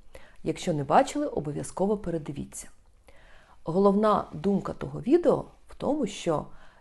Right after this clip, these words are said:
як підвищена, так і занижена самооцінка призводять до хронічного стресу і можуть призводити до психосоматичних захворювань. І тільки здорова самооцінка є здоровою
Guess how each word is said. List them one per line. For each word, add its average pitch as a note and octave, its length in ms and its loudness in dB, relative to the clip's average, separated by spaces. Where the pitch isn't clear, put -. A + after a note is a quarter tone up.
як E3+ 480 4
підвищена, D3 640 -2
так E3+ 300 2
і - 140 -12
занижена E3 640 -2
самооцінка D4 800 -2
призводять A#3 760 4
до E3+ 400 0
хронічного D#3 760 -2
стресу - 520 0
і E3+ 80 -2
можуть D3 320 -2
призводити A#3 760 -4
до F3 300 0
психосоматичних D3 920 -8
захворювань. D#3 640 -8
І F#3 60 0
тільки G3 460 -4
здорова D3+ 800 4
самооцінка A3 960 -2
є E3 460 0
здоровою D#3 880 0